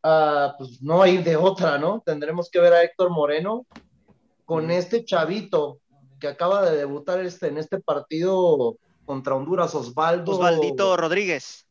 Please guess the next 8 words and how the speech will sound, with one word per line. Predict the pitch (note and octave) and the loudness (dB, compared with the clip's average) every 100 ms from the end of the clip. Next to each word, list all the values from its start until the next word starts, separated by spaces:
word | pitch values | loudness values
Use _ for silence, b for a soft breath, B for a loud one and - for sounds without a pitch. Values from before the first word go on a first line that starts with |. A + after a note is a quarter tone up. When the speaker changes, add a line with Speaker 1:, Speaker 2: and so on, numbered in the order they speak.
| _ | _
Speaker 1:
Rodríguez. | D#3+ D3+ E3+ G3+ E3+ D3 - | -8 -6 -4 -4 -6 -8 -6
Me | F3 | -6
gustó | D#3+ - A3+ G#3+ | -6 0 0 0
mucho, | G#3+ F#3 D#3 | -2 -2 0
Speaker 2:
Ujú. | G3 | -2
Speaker 1:
¿eh? | - - | -8 -16
Este | - F#3 | -16 -6
chavito, | E3 D#3+ F3+ A3 A#3 | -4 -4 -4 -4 -4